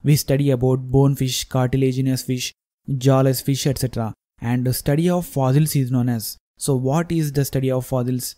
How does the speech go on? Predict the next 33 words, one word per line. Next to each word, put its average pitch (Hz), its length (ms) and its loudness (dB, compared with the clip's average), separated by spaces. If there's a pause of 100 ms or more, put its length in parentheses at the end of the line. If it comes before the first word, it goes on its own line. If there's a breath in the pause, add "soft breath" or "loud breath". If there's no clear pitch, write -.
(380)
Study 135 320 0
of 127 140 0
fossils 131 400 0
is 170 320 -2 (320)
paleontology. 131 840 2 (220 soft breath)
Paleontology 143 720 2
is 143 200 0
known 123 200 4
as 165 240 -2
study 131 280 0
of 143 180 0
fossils. 123 560 -2 (220)
In, 147 220 2 (140)
in 147 240 2
paleontology, 147 720 4
we 143 140 2
study 131 340 2
about 131 420 0
bones, 131 360 2
shells, 131 460 -2
exoskeletons, 131 840 -2 (460)
petrified 131 560 -2
wood, 127 340 0
et 135 140 -4
cetera. 120 400 -2 (320)
Next, 131 340 -4 (160)
next 135 300 -4
one. 147 280 2 (320)
This 139 280 0
is 135 200 0
the 127 120 2
last 123 400 0
one. 127 280 -2